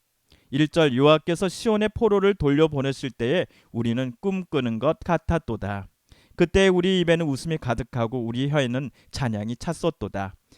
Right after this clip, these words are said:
그때 문나라 가운데에서 말하기를, '여호와께서 그들을 위하여 큰 일을 행하셨다.' 하였도다." 사 절입니다. "여호와여, 우리의 포로를 남방 시내들같이 돌려보내소서. 눈물을 흘리며 씨를 뿌리는 자는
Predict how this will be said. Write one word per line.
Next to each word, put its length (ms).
그때 360
문나라 400
가운데에서 560
말하기를, 720
'여호와께서 480
그들을 380
위하여 340
큰 280
일을 300
행하셨다.' 720
하였도다." 680
사 280
절입니다. 640
"여호와여, 400
우리의 280
포로를 460
남방 520
시내들같이 760
돌려보내소서. 1000
눈물을 500
흘리며 540
씨를 360
뿌리는 420
자는 360